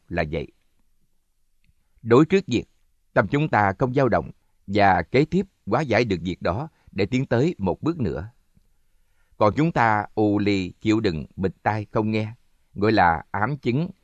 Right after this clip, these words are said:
hay cúi mục than nguội. Nói cách khác, người có hiểu biết trải qua một thời gian tu hành trở thành không biết gì, là đi vào con đường xuất thế sai lầm, rơi vào tà định hay diệt tận định. Chúng ta theo Phật,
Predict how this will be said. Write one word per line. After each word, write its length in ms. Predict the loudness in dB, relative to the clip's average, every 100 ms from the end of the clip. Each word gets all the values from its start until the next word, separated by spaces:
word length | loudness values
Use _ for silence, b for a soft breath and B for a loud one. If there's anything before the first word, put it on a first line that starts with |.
| _ _
hay 340 | -2 -2 -2 -6 _
cúi 180 | -2 0
mục 240 | -4 -4
than 180 | -2 0
nguội. 240 | -2 -6 -12 _ _ _ _ _ _ _ _ _
Nói 140 | -2
cách 160 | 0 0
khác, 240 | -2 -6 -8 _ _ _ _
người 180 | 0 0
có 140 | 2
hiểu 180 | 0 0
biết 240 | 0 -2 -4 _ _ _
trải 120 | 0
qua 320 | 2 4 4
một 140 | 2 -2
thời 160 | -4 -2
gian 200 | -4 -4
tu 120 | -4 -4
hành 260 | -4 -6 -14 _ _
trở 100 | -4 -2
thành 260 | -4 -6 -6
không 180 | -2 0
biết 200 | 0 -2
gì, 240 | -8 -8 -16 _ _ _
là 140 | -6 -2
đi 160 | -2 0
vào 160 | -2
con 240 | -2 -4 -2
đường 300 | -4 -4 -8
xuất 260 | -8 -6
thế 160 | -4 -4
sai 220 | -2 -4
lầm, 240 | -4 -6 -12 _ _ _
rơi 220 | 0 2 4
vào 260 | 0 0
tà 180 | -2 -2
định 240 | -2 -4 -10 _ _
hay 340 | -4 -2 -4 -10
diệt 200 | -6 -6 -2
tận 180 | -2 -2
định. 140 | -4 -8 _ _ _ _ _ _ -4
Chúng 160 | -2
ta 100 | -2
theo 200 | 2 0
Phật, 220 | 2 -4